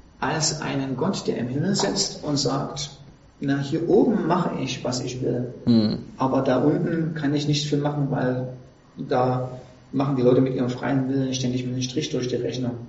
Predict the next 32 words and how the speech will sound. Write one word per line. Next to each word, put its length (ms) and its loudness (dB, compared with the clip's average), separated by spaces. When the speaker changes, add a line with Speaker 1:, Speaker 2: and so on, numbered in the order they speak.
Speaker 2:
Mhm. 360 2
Speaker 1:
Ähm, 600 4
ja, 80 4
ich 120 4
glaube 260 6
auch 100 0
nicht 160 0
das, 140 -2
was, 300 -4
was 140 -6
die 80 -8
Bibel 160 0
sagt. 360 -4
Speaker 2:
Mhm. 280 4
Speaker 1:
Äh, 420 -8
sondern 720 0
das, 240 0
was 140 2
wir 80 4
lesen, 480 4
so 120 -4
deshalb 360 -2
auch 100 -8
nochmal 220 -2
zurück 260 -2
zu 80 -2
Nebukadnezar 720 -2
ist, 200 -2
wir 60 -2
sehen 220 -2
einen 300 0
Gott, 260 -2